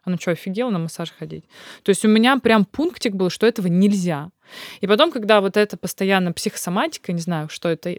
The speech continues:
что это, как это работает, но это работает. Вот в момент серьезных моих стрессов сын заболевает всегда. Да, и у тебя сразу, а у тебя же стресс еще больше тогда, потому что он теперь не в сад ушел,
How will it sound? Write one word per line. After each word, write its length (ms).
что 220
это, 160
как 220
это 140
работает, 480
но 60
это 160
работает. 580
Вот 140
в 40
момент 360
серьезных 460
моих 120
стрессов 360
сын 260
заболевает 500
всегда. 400
Да, 160
и 60
у 40
тебя 140
сразу, 340
а 60
у 80
тебя 240
же 80
стресс 340
еще 280
больше 360
тогда, 340
потому 280
что 160
он 80
теперь 260
не 80
в 60
сад 260
ушел, 380